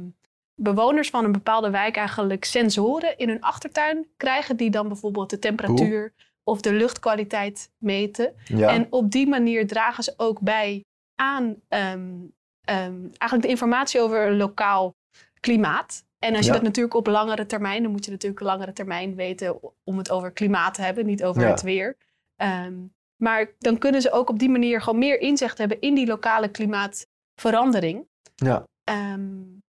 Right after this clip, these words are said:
Speaker 1: en dat wordt ook weer gedeeld op dat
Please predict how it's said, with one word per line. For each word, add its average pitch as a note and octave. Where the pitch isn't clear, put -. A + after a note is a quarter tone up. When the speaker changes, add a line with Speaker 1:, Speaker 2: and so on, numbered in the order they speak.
Speaker 1:
en A#3+
dat A#3+
wordt A#3
ook B3+
weer B3+
gedeeld A#3
op B3
dat A3+